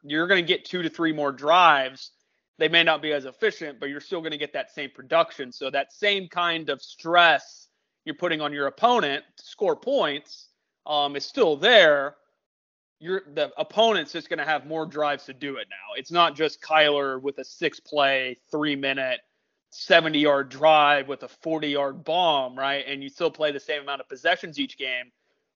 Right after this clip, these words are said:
No, because of the way Oklahoma plays offense, Kansas State, whoever they play, whatever it may be,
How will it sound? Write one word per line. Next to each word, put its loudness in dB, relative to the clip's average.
No, 4
because 0
of -8
the 2
way 6
Oklahoma -2
plays -4
offense, -6
Kansas -4
State, 4
whoever 0
they 4
play, 2
whatever 0
it -8
may -4
be, -6